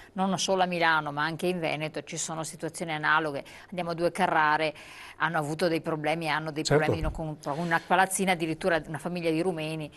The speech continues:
Speaker 1: vuole andar via, non rom-, no, cioè, eh, diciamo nazionalizzati perfettamente, integrati, perché hanno dei, dei profughi nel palazzo e non riescono più a dormire, stare,
Speaker 2: Ma,
Speaker 1: vivere,
Speaker 2: eh,
Speaker 1: quindi esempi
Speaker 2: eh,
Speaker 1: da tutte le parti ci
Speaker 2: ci
Speaker 1: sono.
Speaker 2: sono due piani.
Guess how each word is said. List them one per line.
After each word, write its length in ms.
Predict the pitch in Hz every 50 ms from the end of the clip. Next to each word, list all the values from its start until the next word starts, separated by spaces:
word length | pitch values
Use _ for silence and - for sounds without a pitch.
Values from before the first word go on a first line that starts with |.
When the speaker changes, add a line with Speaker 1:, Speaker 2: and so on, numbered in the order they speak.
| - - - -
Speaker 1:
vuole 180 | 170 170 156
andar 280 | 151 151 160 170 175 160
via, 480 | 160 165 175 170 165 170 170 180 190 196 - - - - - - -
non 180 | 196 180 170
rom-, 280 | 156 160 165 170 175 180
no, 160 | 180 180 180 180 -
cioè, 880 | - 175 143 131 - - 156 147 143 143 143 139 135 139 143 143 139
eh, 40 | 143
diciamo 380 | 151 165 151 180 165 160 165 156
nazionalizzati 840 | 160 160 170 160 - - 180 175 170 170 160 147 185 180 170 - 185
perfettamente, 920 | - 185 151 - - 185 - - 180 165 160 165 175 185 190 175 - 170
integrati, 720 | 160 151 151 - 190 185 185 165 156 151 160 160 - 208
perché 280 | - 185 165 - - 180
hanno 280 | 165 165 170 170 170
dei, 360 | 165 147 170 165 160 160 151 151 - - - - -
dei 240 | - 170 170 170 160
profughi 560 | 165 185 170 170 160 165 160 151 151 165 156
nel 240 | 147 156 151 147 147
palazzo 440 | - - 185 180 147 139 - - 190
e 40 | 170
non 100 | 156 151
riescono 380 | 151 156 - - - 156 147
più 180 | 143 - 175 165
a 80 | 156
dormire, 560 | 151 147 156 151 147 156 170 180 190 185 170 156
stare, 340 | - - 156 170 165 165
Speaker 2:
Ma, 120 | 156 190 147
Speaker 1:
vivere, 220 | 139 139 135 135 131
Speaker 2:
eh, 140 | 131 131
Speaker 1:
quindi 240 | 127 127 123 127 - -
esempi 380 | 151 156 147 175 170 156 - 185
Speaker 2:
eh, 40 |
Speaker 1:
da 80 | 165 165
tutte 200 | 160 - 151 -
le 100 | 160 156
parti 380 | 156 - 151 147 143 - - - 320
ci 60 | -
Speaker 2:
ci 120 | - -
Speaker 1:
sono. 140 | - - 175 147
Speaker 2:
sono 80 | 135
due 100 | 160 147
piani. 400 | 151 156 139 123 120 117 113 -